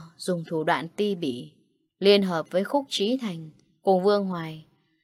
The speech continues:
dựa vào chút danh tiếng trong giới, thường xuyên nói xấu ta trên tạp chí. Luôn lấy nơi ta xem phong thủy để nói nơi đó không tốt, nơi đó có sơ hở. Hơn nữa có truyền thống bốn phía tham dự, khách của ta càng ngày càng ít.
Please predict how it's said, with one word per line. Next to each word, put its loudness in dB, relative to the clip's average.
dựa 10
vào 8
chút 2
danh 0
tiếng 2
trong -2
giới, -4
thường 2
xuyên -2
nói -2
xấu 0
ta -2
trên -4
tạp -6
chí. -8
Luôn 6
lấy 4
nơi 2
ta 0
xem -2
phong -4
thủy -6
để 2
nói 2
nơi 2
đó 0
không -6
tốt, -4
nơi 4
đó 4
có -4
sơ -4
hở. -8
Hơn 8
nữa 6
có 6
truyền 0
thống -2
bốn 4
phía 0
tham -4
dự, -6
khách 0
của 4
ta 0
càng -2
ngày -4
càng -6
ít. -2